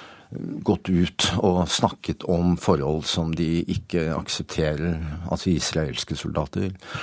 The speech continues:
Og de har i dag i, i, eh, f-, samarbeid med amerikanske forlaget Harper and Collins, eh,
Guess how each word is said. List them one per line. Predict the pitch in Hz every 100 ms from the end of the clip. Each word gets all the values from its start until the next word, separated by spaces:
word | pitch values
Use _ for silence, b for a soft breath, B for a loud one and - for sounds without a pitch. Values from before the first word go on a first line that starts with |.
| B B B B
Og | 92
de | 98
har | 98 95
i | 95
dag | 87 87 92
i, | 98 92 - 131
i, | - 107 101 98 98 95
eh, | 98 92 92 -
f-, | - - - - - -
samarbeid | - 107 78 82 87 90
med | 90
amerikanske | 87 87 90 90 92 92
forlaget | - 85 78 78 85
Harper | 87 80 - 85
and | 82 80
Collins, | 76 78 95 98 92 - -
eh, | - 82 80